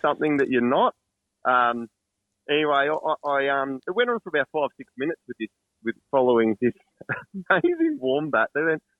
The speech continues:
turned around and he, he walked out and he started wandering off into the water. And I've sort of then crossed this little little culvert that I was in, got onto the other side. I'm twenty, thirty metres behind him. And then he just started swimming out into the middle of the lake, goes through this whole weed bed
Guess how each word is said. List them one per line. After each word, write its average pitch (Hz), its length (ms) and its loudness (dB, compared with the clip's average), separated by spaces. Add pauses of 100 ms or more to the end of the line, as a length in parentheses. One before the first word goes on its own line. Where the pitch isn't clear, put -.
(120)
turned 226 240 0
around 165 380 0
and 147 100 -8
he, 202 200 -4 (100)
he 175 200 -12 (120)
walked 147 400 -6
out 123 220 2
and 127 160 -4 (220)
he 233 160 0
started 160 260 0
wandering 123 400 0
off 113 140 -2
into 113 160 -2
the 104 80 0
water. 143 460 0
And 131 120 -2
I've 208 240 -2
sort 180 120 -2
of 139 80 0
then 127 160 -2
crossed 147 300 -4 (120)
this 120 160 -12
little 113 260 -2 (360)
little 123 160 0
culvert 135 460 0
that 107 100 2
I 110 100 4
was 127 200 2
in, 98 240 0 (720)
got 135 80 -2
onto 143 200 -2
the 131 100 4
other 113 120 -2 (100)
side. 113 220 0
I'm 117 120 -2 (120)
twenty, 113 220 -4
thirty 107 260 0
metres 98 280 0
behind 107 380 0
him. 95 180 0 (460)
And 127 100 2
then 147 80 2
he 202 100 2
just 285 120 -2
started 135 340 2
swimming 120 240 2
out 117 40 2
into 107 120 0
the 101 60 0
middle 104 180 0
of 87 60 -4
the 90 60 0
lake, 101 300 -2 (220)
goes 123 200 2
through 147 100 -8
this 139 180 -4
whole 156 180 0
weed 131 300 -2
bed 101 240 0